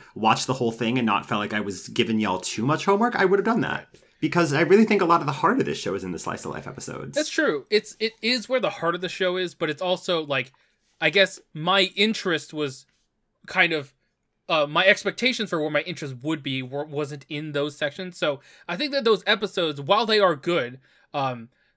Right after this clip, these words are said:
Speaker 2: kind of felt underwhelming to me, um, in the sense that they kind of feel like they plateau the pace of the show, which is not to say that they're bad, of course, 'cause I, I do think that they're great episodes. Um,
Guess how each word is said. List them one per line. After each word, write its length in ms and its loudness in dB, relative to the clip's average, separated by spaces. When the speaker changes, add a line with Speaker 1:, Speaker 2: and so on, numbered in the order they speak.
Speaker 2:
kind 240 4
of 120 0
felt 600 2
underwhelming 800 0
to 120 -14
me, 240 -20
um, 200 -2
in 100 -2
the 80 0
sense 300 4
that 340 4
they 420 4
kind 220 6
of 120 4
feel 300 0
like 140 0
they 120 2
plateau 760 0
the 100 -6
pace 340 -4
of 120 -8
the 80 -2
show, 360 -4
which 140 0
is 80 0
not 160 4
to 40 -8
say 140 6
that 100 4
they're 80 2
bad, 220 4
of 100 -6
course, 220 -12
'cause 140 -4
I, 180 2
I 20 8
do 140 0
think 140 0
that 80 2
they're 100 -2
great 260 2
episodes. 540 -10
Um, 320 -6